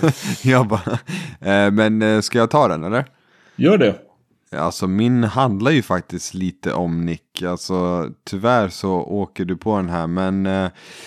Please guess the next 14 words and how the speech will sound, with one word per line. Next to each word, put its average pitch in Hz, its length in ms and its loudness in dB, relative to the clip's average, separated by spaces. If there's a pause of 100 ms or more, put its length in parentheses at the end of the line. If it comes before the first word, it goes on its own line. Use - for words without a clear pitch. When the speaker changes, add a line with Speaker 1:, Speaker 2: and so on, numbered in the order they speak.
(580)
Speaker 1:
jag 110 160 4
ska - 120 2
ju 131 60 6
tillbaka 127 440 2
till, 107 360 0
eh, 101 440 4
LaMelo 107 460 4
Ball. 104 440 4
Alltså, 92 220 -4
vi 110 140 -2
har 120 260 0
ju 107 140 4
såna 98 280 0
låsningar 95 760 0